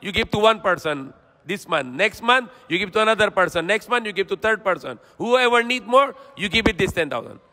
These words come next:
That's also another option. Example, one hundred people.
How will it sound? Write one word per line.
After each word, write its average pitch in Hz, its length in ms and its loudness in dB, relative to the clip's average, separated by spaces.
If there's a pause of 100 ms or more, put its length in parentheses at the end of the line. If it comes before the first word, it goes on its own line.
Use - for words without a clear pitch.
(140)
That's 190 220 -4
also 208 280 2
another 180 280 2
option. 131 380 -8 (720)
Example, 180 420 0
one 196 160 4
hundred 185 360 -2
people. 160 300 -6